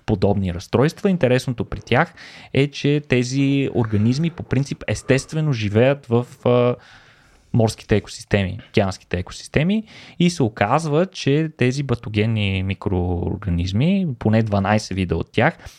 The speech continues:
използват ценните елементи от сахарския пясък, за да предизвикват мощни, мащабни цъфтежи. Тоест, те ги използват, растат по-активно в, а, такива ситуации, когато е обилен въпросния пясък и се получават такива цъфтежи,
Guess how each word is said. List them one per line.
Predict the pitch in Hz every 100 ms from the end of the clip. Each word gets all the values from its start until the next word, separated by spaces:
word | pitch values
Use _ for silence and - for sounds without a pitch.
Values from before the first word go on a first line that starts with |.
| _
използват | 135 - 127 143 151 151
ценните | 135 143 139 117
елементи | 107 110 120 117
от | 110
сахарския | - - 98 - 87
пясък, | - 90 90 190 - - - -
за | 110 135
да | 156 -
предизвикват | 113 98 120 143 165 -
мощни, | 113 107 104 117 156 165
мащабни | 156 98 - 101 107 139
цъфтежи. | 135 - - 107 104 90 - _ - - -
Тоест, | 92 113
те | -
ги | 104 104
използват, | - - 101 120 165 -
растат | 101 - 120 117
по-активно | 104 98 - - 98 110 165 185 185
в, | 175 151 - 156
а, | 160 156
такива | 156 - 160 156 151
ситуации, | - 147 143 - 131
когато | 135 131 - 127 - - -
е | 135
обилен | 123 120 131 123
въпросния | 113 107 117 - 101
пясък | 120 143 170 147
и |
се | -
получават | - 95 - 123 131
такива | - - 123
цъфтежи, | - - - 98 110 175